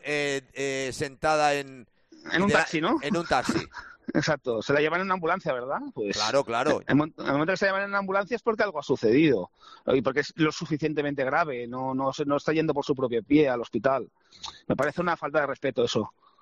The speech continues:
Speaker 1: Bueno, pues dejamos el tema este ahora porque hablaremos
Speaker 2: Sí.
Speaker 1: del tema deportivo. ¿Qué, o quieres añadir alguna cosa más de,
Speaker 2: No.
Speaker 1: de este grave incidente?
Speaker 2: No, nada, que espero que se, se esclarezca todo, que el Español se persone en esta causa, que pueda hacerlo,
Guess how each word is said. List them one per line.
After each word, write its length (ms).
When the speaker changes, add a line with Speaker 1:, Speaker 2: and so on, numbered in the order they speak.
Speaker 1:
Bueno, 300
pues 320
dejamos 340
el 100
tema 220
este 160
ahora 180
porque 180
hablaremos 320
Speaker 2:
Sí. 80
Speaker 1:
del 60
tema 220
deportivo. 560
¿Qué, 180
o 140
quieres 240
añadir 360
alguna 260
cosa 240
más 420
de, 540
Speaker 2:
No. 220
Speaker 1:
de 100
este 60
grave 220
incidente? 640
Speaker 2:
No, 360
nada, 280
que 140
espero 280
que 180
se, 600
se 480
esclarezca 500
todo, 480
que 200
el 40
Español 400
se 140
persone 500
en 120
esta 220
causa, 340
que 100
pueda 180
hacerlo, 460